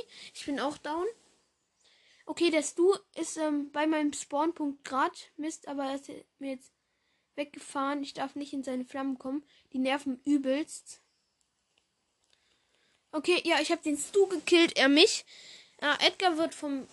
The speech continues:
ähm, Search und dem Na-, und Nanny gesandwiched. So, den Search habe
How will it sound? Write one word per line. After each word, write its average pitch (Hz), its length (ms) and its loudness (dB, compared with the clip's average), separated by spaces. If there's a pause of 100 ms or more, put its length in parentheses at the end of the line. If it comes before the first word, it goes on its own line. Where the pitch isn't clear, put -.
(180)
ähm, 262 420 -2 (100)
Search 302 380 0
und 269 160 -8
dem 247 220 -4 (100)
Na-, 254 260 -8 (140)
und 269 260 -2 (280)
Nanny 320 500 4 (260)
gesandwiched. 302 840 -8 (2750)
So, 277 460 -2
den 294 220 -4
Search 302 600 -2 (120)
habe 285 300 -4